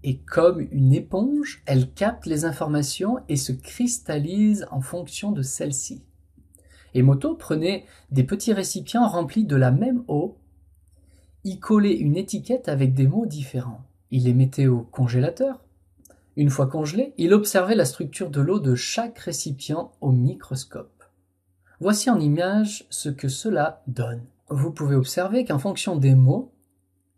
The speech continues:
la cristallisation de l'eau est complètement différente. Par exemple, ici, tu es fou donne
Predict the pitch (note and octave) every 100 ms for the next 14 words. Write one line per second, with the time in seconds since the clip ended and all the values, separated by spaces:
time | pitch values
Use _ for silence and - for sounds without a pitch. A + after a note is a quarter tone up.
0 | - C3 C3 A#3+ A#3 G3+ F3 D3 C#3 C3+
1 | C#3+ C3 C3 F3 G#3+ C#3+ C3 G#3 G#3+ G3+
2 | G3 D#3 C#3 C3+ A#2+ B2 C3+ - _ _
3 | _ _ _ _ _ - B2+ C3+ D3+ G#3+
4 | G#3+ C3+ - G3 G#3 - D#3 C#3 - -
5 | A3+ A3+ C#3 F3 G#3